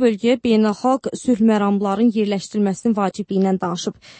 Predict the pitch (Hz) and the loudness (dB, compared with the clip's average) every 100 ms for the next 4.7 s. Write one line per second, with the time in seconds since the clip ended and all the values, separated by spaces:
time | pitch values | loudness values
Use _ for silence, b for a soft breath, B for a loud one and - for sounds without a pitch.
0 | B B 359 392 359 330 294 277 302 294 | B B 2 4 2 2 2 0 -2 0
1 | 269 233 240 226 240 240 233 247 247 220 | 2 2 2 4 4 2 0 0 0 -2
2 | 320 277 214 202 208 - 226 247 240 247 | -4 -2 0 0 -2 -4 -4 -2 0 2
3 | 240 240 262 226 220 208 226 247 240 - | 0 -4 -4 0 2 0 0 0 0 0
4 | 226 220 262 233 220 226 233 | 2 4 4 2 2 0 0